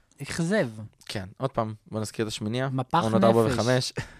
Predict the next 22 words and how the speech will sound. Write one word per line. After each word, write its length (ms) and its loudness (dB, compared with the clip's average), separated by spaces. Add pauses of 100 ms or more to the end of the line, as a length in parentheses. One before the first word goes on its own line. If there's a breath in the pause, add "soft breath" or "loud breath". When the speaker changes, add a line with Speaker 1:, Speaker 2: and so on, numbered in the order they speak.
(220 loud breath)
Speaker 1:
אני, 280 2
אני 180 4
אפילו 280 0
אודה 280 2
פה 140 -4
במשהו 420 -4
שערורייתי. 760 -2 (200 soft breath)
Speaker 2:
אוקיי. 360 -2
Speaker 1:
הפיג'מות, 600 2
אהבת 240 -6
חיי, 460 -4
אני 200 -6
לא 200 -6
ראיתי, 380 -2 (240 soft breath)
חוץ 340 -4
מג'ורה, 600 0 (260)
שום 300 0 (140)
דבר 260 4
מעונות 500 2
שש 380 -4
עד, 280 -6
אה, 200 -6